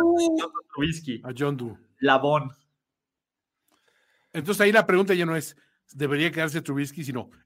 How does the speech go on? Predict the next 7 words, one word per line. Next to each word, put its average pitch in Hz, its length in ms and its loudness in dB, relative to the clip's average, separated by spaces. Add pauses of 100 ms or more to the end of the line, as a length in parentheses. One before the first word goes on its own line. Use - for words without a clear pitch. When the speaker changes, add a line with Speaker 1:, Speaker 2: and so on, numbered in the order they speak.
(140)
Speaker 3:
"¿Es 262 200 2
Trubisky 220 720 0
first 190 340 4
ballot 170 360 4
Hall 160 160 2
of 151 100 -4
Famer?". 156 420 -2